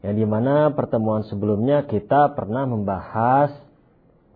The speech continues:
di mana pembahasan sebelumnya kita pernah membahas pembahasan yang hubungannya dengan masalah, eh, habs. Dan juga sebelumnya pernah kita bahas mengenai masalah yang hubungannya dengan wakaf.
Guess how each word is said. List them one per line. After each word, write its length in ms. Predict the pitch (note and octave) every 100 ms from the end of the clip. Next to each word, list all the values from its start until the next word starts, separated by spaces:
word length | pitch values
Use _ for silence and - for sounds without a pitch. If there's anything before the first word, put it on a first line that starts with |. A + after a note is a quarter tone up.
| _ _ _ _ _ -
di 80 | A2
mana 640 | G#2+ G2 A#2 C3+ C#3+ -
pembahasan 480 | A2+ G#2 G#2+ A2+ G#2
sebelumnya 320 | G2+ G2+ B2+
kita 320 | B2 G#2 B2+
pernah 240 | - G#2 B2
membahas 640 | A#2 G2+ G2+ G2+ B2+ -
pembahasan 720 | G#2+ G2+ G2+ G2 - A#2+ B2
yang 160 | G#2+ G2
hubungannya 480 | F#2+ F#2+ F#2 G#2+ A#2+
dengan 400 | G2+ G2 A#2+ A2+
masalah, 640 | F#2+ - F2+ A2 B2+ - - - - _ -
eh, 240 | F#2+ F#2+
habs. 400 | - C3 A2+ - - - _ _ _ _ _ _ -
Dan 160 | F2 F2
juga 160 | G#2
sebelumnya 480 | A2+ G2+ G2 G2 A#2
pernah 320 | - G2 G#2+
kita 160 | G2+ G#2+
bahas 400 | F#2+ F#2 A#2 A2+
mengenai 240 | F#2+ A2
masalah 320 | G2+ E2+ G2+
yang 160 | A2 F#2+
hubungannya 320 | F#2 F#2 G#2+
dengan 240 | G2 F#2+ G2
wakaf. 320 | G2+ - F2+